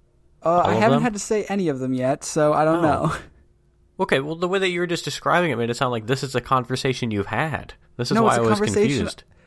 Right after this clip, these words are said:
Speaker 1: It's a conversation I've had, like, ten times in my mind so far, 'cause I know it's gonna come up eventually, and I'm trying to plan it out.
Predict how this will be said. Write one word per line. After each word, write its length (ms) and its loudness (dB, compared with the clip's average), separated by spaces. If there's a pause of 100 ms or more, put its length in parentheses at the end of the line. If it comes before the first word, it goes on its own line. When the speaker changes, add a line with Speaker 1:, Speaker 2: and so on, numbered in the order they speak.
Speaker 1:
It's 140 -4
a 40 -4
conversation 480 2
I've 80 2
had, 240 6
like, 140 4
ten 280 0
times 260 4
in 60 4
my 100 6
mind 340 4
so 180 2
far, 300 2
'cause 140 -8
I 60 2
know 120 4
it's 120 0
gonna 180 -2
come 180 -4
up 140 0
eventually, 400 -4
and 100 -6
I'm 60 -6
trying 180 -6
to 60 -2
plan 320 -4
it 100 -4
out. 380 -6